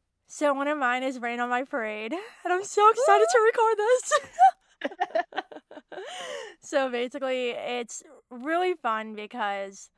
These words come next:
Speaker 1: Rain on My Parade is a phrase that means, like, you know, "Don't spoil this for me, don't, you know, ruin it for me." And so this song was inspired after I received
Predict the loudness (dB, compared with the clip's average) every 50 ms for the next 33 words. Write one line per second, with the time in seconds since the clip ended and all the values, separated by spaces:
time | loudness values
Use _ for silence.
0 | _ _ _ _ _ _ -10 -8 -6 -6 -6 -4 -4 -4 -6 -6 -8 -12 -10 -10
1 | -8 -8 -10 -10 -12 -12 -10 -10 -10 -12 -12 -14 -14 -16 -16 -18 _ -14 -14 -12
2 | -12 -12 -12 -14 -14 -14 -14 -14 -14 -16 -16 -16 -18 -18 -16 -14 -14 -14 -14 -16
3 | -18 -20 -18 -18 -16 -14 -14 -14 -12 -14 -14 -14 _ -10 -8 -8 -8 -8 -10 -10
4 | -12 -12 -12 -12 -12 -10 -10 -10 -10 -10 -10 -10 -10 -10 -12 -14 -16 -18 _ _
5 | _ _ _ _ _ _ _ _ _ _ _ -6 -6 -4 -4 -4 -4 -4 -2 -2
6 | -2 -2 -4 -6 -8 _ -16 -18 -18 -18 -18 -18 -16 -18 -18 _ _ _ _ _
7 | _ -8 -6 -6 -6 -6 -10 -12 -8 -4 -2 0 0 0 -2 -2 -2 -4 -6 -8
8 | -10 _ _ _ _ _ -8 -6 -4 -4 -4 -2 -2 -2 -2 -2 -4 -6 -6 -8
9 | -10 -10 -10 -8 -4 -2 -2 -2 -2 -2 -4 -6 -6 -6 -8 -8 -8 -6 -6 -8
10 | -8 -10 -12 -12 -10 -10 -8 -8 -10 -10 -10 -8 -8 -8 -8 -10 -10 -12 -14 -16
11 | -16 -16 -16 -16 -16 -18 -18 -16 -14 -14 -14 -12 -14 -14 -16 -16 -20 -20 -20 -20
12 | -20 -20 _